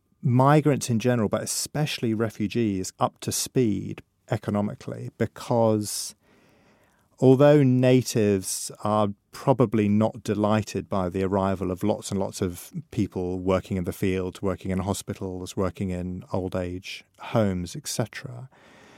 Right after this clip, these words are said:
they like those people a lot more than they like people who come over and are simply unemployed because they don't acquire the skills. So are some European countries sort of, like, better at dealing with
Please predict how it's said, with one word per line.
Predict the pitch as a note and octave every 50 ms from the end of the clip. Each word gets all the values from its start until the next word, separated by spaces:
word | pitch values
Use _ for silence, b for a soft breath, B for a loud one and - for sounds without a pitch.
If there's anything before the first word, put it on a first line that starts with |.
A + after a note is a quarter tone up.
| b b b b b -
they | - A#2 A#2+
like | B2+ C3 C3 C#3 G#2 A#2+
those | A#2+ A#2 A#2+ A2+ -
people | - A2+ G#2 G2 - G2+ G#2 -
a | A2
lot | A2 A#2 A#2+ A#2+ - G#2
more | G#2 G#2+ A#2 A#2 G2+ F#2 F2+ F2
than | G2 F#2+
they | F#2+ F#2+
like | F#2 F#2 F#2 - - - -
people | - G2+ F#2 - - F#2+ F#2
who | F#2 G#2 G2
come | - - G#2 F#2+
over | F#2 F2 F2 F2 E2+ F2 F2 F2 F2+ G2
and | G#2 G2 F#2 F2 F2 F2 -
are | F2 E2+ F2
simply | - - F#2+ F2 - - - F#2
unemployed | F#2 F#2+ F2+ F2 E2+ E2 - - A#2 A2 G#2 F2+ E2+ -
because | G2+ - - F2 -
they | F#2 F2+ F2
don't | F2+ F2+ E2+ E2+ F2+ G2
acquire | G2+ F#2+ - - F#2+ F2+ F2 F2+
the | G#2+ A2
skills. | - - - A2+ G#2 F#2+ F#2 F#2
So | - - C#3+ D3 D3 - - _ _ _ _ -
are | E3 F3+ G#3 G#3
some | - - - - - - - - F#3 F3 F3 F3 F3
European | E3+ D#3 D3+ D3 - - D3+ C#3
countries | - C#3+ D3 C3 - G#2+ G2+ -
sort | - A2+
of, | A2 G#2 G#2+
like, | A2+ - - F#2+ - -
better | B2 A2 - - - G2 F2+ F#2 G#2 b b b b b b b b b b b -
at | A2 A2 -
dealing | - A2 A2 G#2+ G2 F#2+ F#2+ F#2
with | F#2+ F#2+ F#2+ F#2 F#2 F2+ F2+ - - - - -